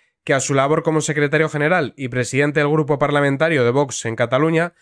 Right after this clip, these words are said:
suma ahora las tareas propias de la cita electoral catalana el próximo doce de mayo, continúa así ampliando su equipo de trabajo e incorpora a Fuster para la labor de comunicación del partido.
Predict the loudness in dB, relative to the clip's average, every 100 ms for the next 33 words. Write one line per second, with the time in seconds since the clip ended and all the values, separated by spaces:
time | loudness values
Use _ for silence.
0 | _ _ -6 0 2 2 2 0 -2 -2
1 | 2 0 0 -2 -2 0 0 0 -2 -4
2 | -4 -2 -2 0 0 0 0 -2 0 2
3 | 2 0 -4 -2 0 0 0 -2 -2 0
4 | 0 -2 -4 _ _ _ -4 -2 2 2
5 | 2 0 0 -2 0 0 0 0 -2 -2
6 | -2 0 0 0 2 0 -2 -6 -8 _
7 | -2 0 0 0 0 0 0 0 -2 0
8 | -2 -2 -6 _ _ -2 2 2 2 2
9 | 0 0 0 0 0 0 -2 0 0 0
10 | -2 0 -2 -2